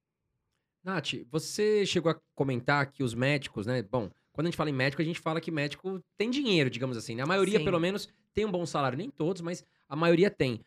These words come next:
Speaker 2: É,
Speaker 1: Mas vo-
Speaker 2: bem, bem dito. Tem um bom salário.
Speaker 1: Um bom salário.
Speaker 2: Não quer dizer que tem dinheiro.
Speaker 1: Exato. Aí
Speaker 2: É.
Speaker 1: que eu quero entrar nessa questão contigo. E você chegou a dizer que a maioria dos médicos estão endividados.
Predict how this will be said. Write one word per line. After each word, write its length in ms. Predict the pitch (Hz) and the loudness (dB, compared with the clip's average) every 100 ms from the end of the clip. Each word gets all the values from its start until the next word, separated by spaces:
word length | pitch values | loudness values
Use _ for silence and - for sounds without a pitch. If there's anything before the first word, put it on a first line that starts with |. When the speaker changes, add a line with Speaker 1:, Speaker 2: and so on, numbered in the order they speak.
| _ | _
Speaker 2:
É, 100 | - 226 | 0 4
Speaker 1:
Mas 140 | 196 | 4
vo- 140 | 147 156 | 4 4
Speaker 2:
bem, 300 | 196 214 196 | 6 6 4
bem 180 | 185 | 2
dito. 340 | 233 165 139 135 | 2 -2 -4 -4
Tem 220 | - 165 | -2 0
um 120 | 160 | 0
bom 460 | 147 156 170 240 320 370 _ _ _ _ _ _ _ | 0 0 2 0 -4 -14 _ _ _ _ _ _ _
salário. 560 | - - 294 165 131 | -4 0 2 2 2
Speaker 1:
Um 60 | 123 | -2
bom 160 | 131 139 | -2 -2
salário. 360 | 190 214 139 | -2 -2 0
Speaker 2:
Não 60 | 151 | 0
quer 120 | 180 | 0
dizer 200 | 160 180 | 0 -4
que 100 | - | -6
tem 180 | 220 214 | -10 -6
dinheiro. 380 | 220 233 - 139 _ _ | -4 -4 -6 -10 _ _
Speaker 1:
Exato. 460 | - 139 135 104 - | -8 -4 0 -2 -2
Aí 60 | 127 | -2
Speaker 2:
É. 20 | |
Speaker 1:
que 80 | 165 | 0
eu 40 | |
quero 140 | 170 175 | -2 -2
entrar 200 | 165 170 | -4 -4
nessa 220 | 175 170 | -4 -4
questão 260 | 175 165 | -4 -4
contigo. 560 | 170 226 - 123 98 98 - _ _ _ _ | -6 -6 0 0 0 -6 -12 _ _ _ _
E 60 | 147 | 2
você 220 | 165 175 | 4 4
chegou 280 | 214 220 202 | 4 4 6
a 40 | |
dizer 300 | 196 151 175 | 4 4 4
que 100 | 202 | 6
a 40 | 190 | 4
maioria 420 | 202 233 180 196 | 8 8 8 4
dos 140 | 160 | 0
médicos 420 | 143 151 190 202 185 | -2 -4 -6 -8 -12
estão 240 | - 185 | -8 -8
endividados. 920 | 196 185 214 175 143 135 110 101 - | -8 -8 -6 -2 -2 -2 -6 -20 -20